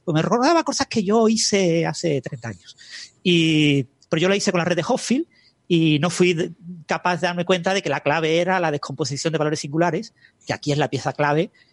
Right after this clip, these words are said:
y que, y que lleva ya como veinte años reivindicada por muchos expertos en redes neuronales, ¿no? Y se ha usado, por ejemplo, para entender cómo reconocen caras las redes de aprendizaje profundo,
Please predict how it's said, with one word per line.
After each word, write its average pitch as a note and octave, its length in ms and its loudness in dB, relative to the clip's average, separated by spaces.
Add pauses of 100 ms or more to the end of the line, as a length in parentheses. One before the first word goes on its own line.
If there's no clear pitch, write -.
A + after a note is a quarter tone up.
(120)
y C3+ 200 -10
que, B2 680 -2
y D#3 100 -8
que D3 140 -2
lleva C#4+ 200 2
ya D#3+ 360 -2
como C#3 140 -6
veinte D3 260 0
años D3 540 -2
reivindicada C3+ 720 -2
por B2 120 -6
muchos C#3 220 -8
expertos C3 340 -8
en A2+ 40 -8
redes B2+ 180 -4
neuronales, B2+ 460 -4
¿no? F#3+ 140 -10 (420)
Y D3 120 -6
se - 100 0
ha D3+ 40 2
usado, D3+ 240 -2
por D3+ 100 -4
ejemplo, E3+ 300 -2
para C#3 300 -2
entender C3 560 -2
cómo D3 160 -4
reconocen C#3+ 460 -4
caras C#3+ 420 -4
las B2+ 160 -6
redes C#3 240 -4
de C3 160 -2
aprendizaje C3 400 -6
profundo, E3+ 480 -6